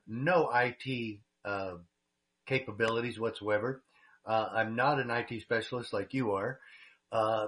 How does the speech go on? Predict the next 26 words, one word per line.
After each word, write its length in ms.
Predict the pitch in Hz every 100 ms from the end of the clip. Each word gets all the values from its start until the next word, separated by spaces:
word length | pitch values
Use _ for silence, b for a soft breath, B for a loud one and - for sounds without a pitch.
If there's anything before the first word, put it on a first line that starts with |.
| 107
but 220 | 123 117
I 160 | 117 127
do 220 | 123 180
listen, 520 | 151 147 - 165 214 - _ _ -
and, 480 | 120 117 117 113 113 -
uh, 300 | 110 110 101 90 _ 104 113 -
Lindell's 760 | 131 127 120 139 165 180 - - _ _ _ _
people 500 | 151 160 185 220 220 -
and 200 | 120 113
his 220 | 120 120
other 220 | 131 135
speakers 520 | - 151 151 175 175 - 110
and 240 | 117 110
you 340 | 120 147 185 - b b 117
have 180 | 117 117
all 280 | 113 131 156
corroborated 800 | - 151 151 175 123 113 120 120
the 80 | 117
same 300 | 131 123 123
thing, 280 | 131 85 80 _ b b b b b 110
that 220 | 123 110
it 160 | 143 -
can 280 | 151 151
be 180 | 143 127
done 320 | 123 127 120
quickly. 560 | - 156 151 170 202